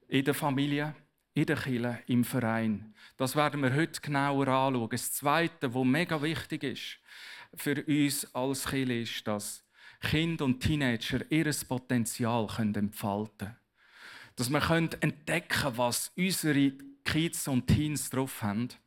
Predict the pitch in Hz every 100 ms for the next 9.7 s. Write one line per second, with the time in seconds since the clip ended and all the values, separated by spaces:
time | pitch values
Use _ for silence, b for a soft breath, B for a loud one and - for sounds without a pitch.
0 | _ B B B B B B B 143 139
1 | 135 - - 143 165 170 - 165 139 147
2 | - - - - _ b b b b -
3 | 139 185 185 165 165 - 131 123 120 -
4 | 127 127 120 117 - 160 180 - 135 135
5 | 143 - 120 110 127 131 127 127 113 127
6 | 120 120 - 123 113 123 135 - 127 -
7 | 104 110 113 B B B - 107 - -
8 | _ 131 120 - 131 143 139 143 - 123
9 | 117 113 - 107 110 107 98